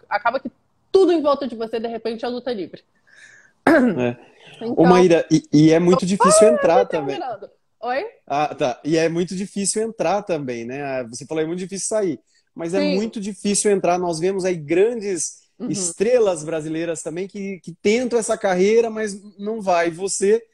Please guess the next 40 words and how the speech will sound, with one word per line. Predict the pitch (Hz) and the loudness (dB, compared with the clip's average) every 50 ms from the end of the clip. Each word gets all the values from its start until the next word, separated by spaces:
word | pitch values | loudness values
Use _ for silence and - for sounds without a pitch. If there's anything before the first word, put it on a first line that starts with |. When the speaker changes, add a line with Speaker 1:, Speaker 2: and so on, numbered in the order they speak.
| _ _ _ _ _ _ | _ _ _ _ _ _
Speaker 2:
né, | 165 175 208 220 | -4 -2 -2 -2
com | - 196 | -2 -2
muito, | 175 165 170 180 220 247 233 - - 202 180 165 151 | -2 0 0 2 2 2 0 -2 -4 -2 -2 0 0
muita | 143 156 190 202 202 165 | 0 -2 -2 0 0 -2
luta, | 147 147 180 226 226 214 165 | 0 0 -2 -2 0 -2 -2
né? | 165 185 208 | -2 -4 -6
Então, | - - 151 143 | -8 -8 -8 -8
são | - - 143 143 135 120 110 104 _ _ _ _ | -6 -6 -6 -6 -8 -10 -12 -14 _ _ _ _
mais | 123 123 139 170 185 160 | -4 0 0 2 2 2
de | 156 | 2
dez | 156 139 127 120 | 2 2 2 0
anos | 147 156 156 143 127 127 | 0 0 -2 -2 -2 -2
aí, | 131 131 139 196 233 240 | 0 0 0 0 0 -2
né? | 208 202 233 - _ _ _ _ _ _ _ | -2 -4 -4 -6 _ _ _ _ _ _ _
E | 156 170 | 0 0
as | 170 - | 0 2
Speaker 1:
Uhum. | 202 | 4
Speaker 2:
coisas, | 190 185 185 214 208 208 - - | 4 4 4 2 0 -2 -6 -8
né, | 160 175 190 202 | -6 -4 -4 -2
têm | 202 - 175 190 | 0 0 0 0
acontecido | 190 175 180 170 160 147 127 - - 160 180 214 202 185 | 0 -2 -4 -4 -2 -4 -4 -4 -4 -2 -2 -2 -2 -2
e | 175 | -2
têm | - 175 175 | -2 -2 -2
crescido, | 160 160 135 - - - 151 160 190 208 180 175 175 | -4 -4 -6 -6 -8 -6 -4 -2 -2 -2 -2 -2 -2
o | 160 143 | -2 0
personagem | - 170 160 - - 147 139 139 147 165 175 165 160 143 | 0 0 0 0 -2 -4 -2 -2 -2 -2 0 -2 -2 -2
tem | 165 165 | -2 -2
uma | 165 160 147 | -2 -2 -2
projeção, | - 170 165 156 165 156 - 180 180 165 - - _ _ _ _ _ _ 151 139 | -2 0 0 0 0 0 0 0 0 0 -2 -6 _ _ _ _ _ _ _ _
é, | - 151 151 147 147 | 2 2 4 4 2
nacional, | 143 143 151 175 220 214 - - 208 175 156 147 151 180 220 233 | 0 0 0 0 0 0 0 -2 -2 -2 -2 -4 -2 -4 -4 -4
né? | 202 190 196 226 214 | -4 -4 -4 -4 -6
Então | 170 - 175 180 196 | -6 -6 -8 -8 -8
tem | 185 - 208 208 | -8 -8 -8 -8
sido, | 202 - - 202 190 220 226 | -8 -8 -8 -6 -4 -2 -2
Speaker 1:
Uhum. | 214 | -2
Speaker 2:
assim, | 196 - 214 202 185 175 | -2 -2 -6 -6 -6 -6
muito | 160 147 139 151 160 175 202 196 254 | -8 -10 -8 -4 -2 -2 -2 -2 -4
importante | 220 202 226 233 214 - 196 180 175 170 - | -4 -2 -2 -2 0 0 0 0 0 0 -2
mesmo. | 165 170 170 156 - | -2 0 0 -2 -2